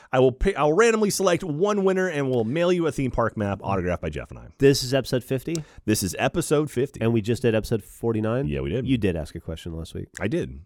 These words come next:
Speaker 2: Yeah.
Speaker 1: I did. But, I mean,
Speaker 2: But
Speaker 1: for
Speaker 2: you just said, "Since I didn't ask a question last
Speaker 1: Well,
Speaker 2: week."
Speaker 1: for, for this one, for the, the, the Figment episode.
Speaker 2: Mm.
Speaker 1: Mm. So my question for you this week to answer in the comments over on Rooster Teeth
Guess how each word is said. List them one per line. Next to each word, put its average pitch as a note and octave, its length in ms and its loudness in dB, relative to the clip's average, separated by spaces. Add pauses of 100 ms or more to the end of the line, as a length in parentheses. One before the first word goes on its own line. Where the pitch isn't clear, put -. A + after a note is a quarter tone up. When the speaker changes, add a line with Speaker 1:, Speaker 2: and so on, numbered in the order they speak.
Speaker 2:
Yeah. F#2 200 -2
Speaker 1:
I - 20 -4
did. D2+ 280 -8 (240)
But, E2 160 -4
I E2+ 60 -6
mean, F2 240 -2
Speaker 2:
But F2+ 80 -10
Speaker 1:
for G2+ 60 -4
Speaker 2:
you F#2+ 160 -2
just G2 200 -6
said, F#2+ 140 -6
"Since F2+ 160 -10
I D#2+ 60 -8
didn't F2+ 260 -6
ask D#2 160 -8
a D#2+ 60 -10
question D#2 320 -12
last D2+ 120 -4
Speaker 1:
Well, A#2+ 140 6
Speaker 2:
week." A2+ 80 -8
Speaker 1:
for, C3+ 200 4
for B2+ 340 4
this A2+ 280 2
one, F2 160 -2
for G#2+ 140 -2
the, F2+ 240 2
the, E2+ 300 -2
the D#2 440 -6
Figment E2 460 -4
episode. B1+ 480 -14
Speaker 2:
Mm. D2 420 -16
Speaker 1:
Mm. B1+ 600 -14 (400)
So F3 240 6
my G3 240 2
question A3+ 380 0
for - 100 -8
you A3 180 -2
this F#3+ 300 4
week G#3 140 0
to G3 120 0
answer F#3+ 240 -2
in G3+ 60 0
the F#3+ 80 2
comments F#3 320 4
over F#3+ 180 6
on F#3 120 8
Rooster F#3 260 2
Teeth F3 240 0